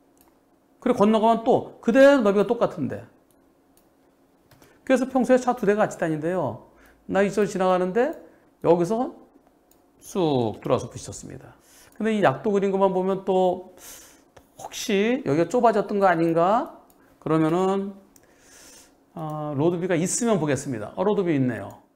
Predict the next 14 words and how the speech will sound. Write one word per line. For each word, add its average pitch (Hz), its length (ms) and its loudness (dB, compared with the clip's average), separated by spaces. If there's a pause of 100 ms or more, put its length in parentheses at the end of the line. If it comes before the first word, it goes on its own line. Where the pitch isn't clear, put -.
(420)
어느 117 240 -12
쪽으로 110 240 -12
봐야 101 140 -10
될까요? 113 600 -10 (1000)
아, 190 200 0
여기 240 160 6
있네요. 156 200 4
여기, 127 120 2
여기, 110 180 -2
여기. 95 220 -8 (680)
예, 104 200 -8 (420)
요 143 80 -2
뒤집어진 180 400 2
거네요. 101 320 -4